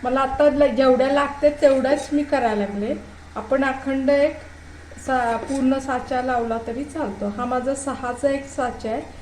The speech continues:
त्यामुळे दोघांना हा दोन ज-, पुरे होतात. तेल लावून घ्या प्लेटीला, म्हणजे मग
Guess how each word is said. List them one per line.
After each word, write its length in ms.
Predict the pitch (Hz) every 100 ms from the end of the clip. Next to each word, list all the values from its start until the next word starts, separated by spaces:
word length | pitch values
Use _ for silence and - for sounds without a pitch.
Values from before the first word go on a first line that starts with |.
| - -
त्यामुळे 280 | - 226 254
दोघांना 500 | 247 240 214 240 247
हा 240 | 254 262 302 311 - - - - - - -
दोन 320 | 208 247 247
ज-, 220 | 254 254 226 - - - - - - 226 220 - - - - - -
पुरे 200 | 277 262
होतात. 340 | 226 180 202 - - - - - - - - - - - - - - - - - - - - - - - - - - - - - - - -
तेल 260 | 285 294 294
लावून 340 | 294 294 269
घ्या 120 | 262
प्लेटीला, 600 | 269 254 233 226 233 247
म्हणजे 380 | 320 302 240 254
मग 180 | 254 339